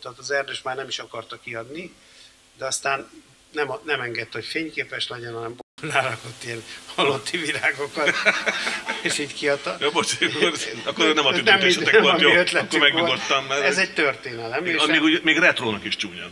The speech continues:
Speaker 2: Tehát, hogy az
Speaker 1: Nagyon,
Speaker 2: úgy,
Speaker 1: nagyon
Speaker 2: igen.
Speaker 1: csúnya. És ez, az a csoda benne, hogy ez is elment ötven ezer vagy hetven ezer példányú. Szóval ez a csúnya izé. De ez már a, gyakorlatilag vágták alattunk a fát, ez azért
Speaker 2: Mhm.
Speaker 1: volt.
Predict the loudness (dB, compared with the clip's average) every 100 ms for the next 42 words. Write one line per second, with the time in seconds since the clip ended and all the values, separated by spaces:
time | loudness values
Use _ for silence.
0 | -4 -2 0 0 0 -2 -2 -2 0 -2
1 | -4 -8 -6 -4 -2 -2 0 -2 0 -2
2 | -2 -4 -2 -2 0 0 0 0 0 -2
3 | -2 -4 -4 -6 -8 -10 -10 -8 -4 -4
4 | -4 -4 -2 0 0 0 0 0 0 -2
5 | -2 -4 -6 -10 -12 -14 -14 -6 -4 -4
6 | -10 -10 -8 -8 -8 -10 -14 -14 -14 -14
7 | -16 -20 -4 2 4 4 2 2 4 4
8 | 0 -6 -10 -8 -10 -8 -8 -6 -8 -8
9 | -6 -8 -8 -14 -12 -14 -14 -18 -16 -14
10 | -14 -16 -16 -12 -10 -8 -10 -10 -14